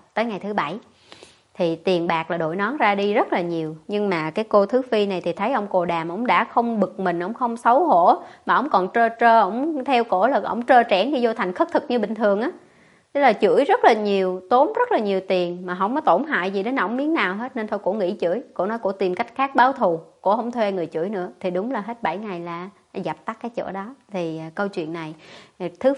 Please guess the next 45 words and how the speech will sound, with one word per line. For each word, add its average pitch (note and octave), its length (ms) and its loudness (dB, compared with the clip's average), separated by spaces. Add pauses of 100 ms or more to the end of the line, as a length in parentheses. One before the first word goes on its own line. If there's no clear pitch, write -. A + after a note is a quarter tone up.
Phi G#3 140 0
nuôi G#3 260 -2
trong F#3+ 200 -8
lòng D#3 260 -6
cái F#3 140 -12
thù F#3 240 -4
hận D#3 300 -12 (280)
càng D#3+ 240 -4
lúc F3+ 160 -10
càng D3+ 220 -6
lớn. F3+ 260 -6 (520)
Và E3 300 -4
cô G3 340 2
gièm D#3+ 260 0
pha F#3+ 300 -6
đủ G3+ 300 4
chuyện E3+ 260 0
với G#3 120 -4
lại E3 200 -2
nhà E3+ 220 -4
vua G3 300 -2
là, D#3+ 300 -6 (300)
à, D#3+ 140 -6
các A3 220 -6
vị E3+ 120 -4
cung G3+ 260 -6
Nga G3+ 260 -4
thể F3+ 180 -4
nữ F3+ 220 -4
dưới B3+ 260 -2
sự F3 200 -2 (500)
hướng D#4 220 2
dẫn F#3 260 0
của F#3+ 180 -2
hoàng F3 280 0
hậu E3 280 -4
đã, F#3 440 -4
à, G3 180 -4 (300)
à, F3 260 -6
làm F3+ 300 0
những F3 180 -6
cái, C4 160 -2 (1500)
cái, C4 160 2
cái, C4+ 100 -2
cái C4+ 120 -6